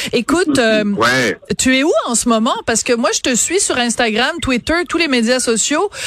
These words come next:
Speaker 1: Euh, t'es toujours dans les aéroports, t'es vraiment un, un globe-trotter. Donc, si tu nous, tu es où en ce moment ?
Speaker 2: Là, actuellement, je suis à Vincennes, qui est en banlieue de Paris. Je suis, en fait, directement en face du, euh,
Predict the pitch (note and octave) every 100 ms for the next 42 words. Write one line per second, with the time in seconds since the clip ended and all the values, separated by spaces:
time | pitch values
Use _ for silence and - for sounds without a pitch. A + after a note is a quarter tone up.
0 | - - A3 G#3+ G3+ B3 - - D#4 F4+
1 | C4+ A#3 G#3+ A3 G#3 G#3 G3 A#3+ C#4 F#4
2 | G4+ - A#3 A3 A3+ A#3+ D4+ D4+ A3 F#3
3 | A3+ G#3+ B3 C#4+ - B3+ A3 C4 D#4 G4+
4 | C#4+ A#3+ A#3 G4+ G#4+ F4+ F4 A4+ - C4+
5 | A#3+ C4 A3 - G3+ F#3+ A3+ - - -
6 | - _ _ - - - _ _ B2+ D#3
7 | - C#3 E3 D#3 C#3 C3 B2 A#2 G#2 B2
8 | B2+ - C3+ E3 D#3+ A2+ - G2+ F#2+ F#2
9 | F2+ - A2 A2+ B2+ D3+ - C#3 C#3+ E3
10 | - A#2+ G#2+ _ _ _ B2 A#2+ F3 C#3+
11 | D#3 D3 D#3 F3 C#3+ D#3 D#3+ B2 A#2 A#2
12 | A2 G#2 F#2+